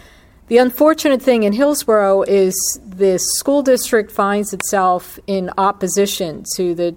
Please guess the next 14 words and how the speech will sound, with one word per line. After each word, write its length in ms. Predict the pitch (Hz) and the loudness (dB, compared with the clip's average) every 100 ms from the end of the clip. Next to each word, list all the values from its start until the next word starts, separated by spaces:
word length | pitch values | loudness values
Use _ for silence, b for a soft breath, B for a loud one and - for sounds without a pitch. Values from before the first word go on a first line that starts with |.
| - | -6
the 120 | 175 | -8
transportation 1040 | - 196 180 175 - 170 196 175 - 156 | -6 -8 -6 -8 -8 -6 -2 -2 -4 -12
group. 360 | 151 143 139 - b b b b b | -8 -8 -10 -14 b b b b b
They 220 | - 180 190 | -4 0 0
have 120 | 190 | 2
not 300 | 208 220 226 | 2 2 0
been 120 | 220 | 0
working 360 | 214 208 220 202 | 2 2 0 -6
together. 760 | - 180 170 165 165 160 - - | -6 -2 0 2 0 0 -4 -12
I-, 260 | - 185 190 | -8 -4 -2
it's 220 | 185 180 | -2 -2
a 60 | 185 | -4
competition, 960 | - 208 208 202 - 185 170 185 175 175 b b b b - | -4 -2 -2 -4 -4 -4 -4 -6 -6 -8 b b b b -6
and 640 | 202 185 180 180 180 180 | -2 0 0 -2 -2 -6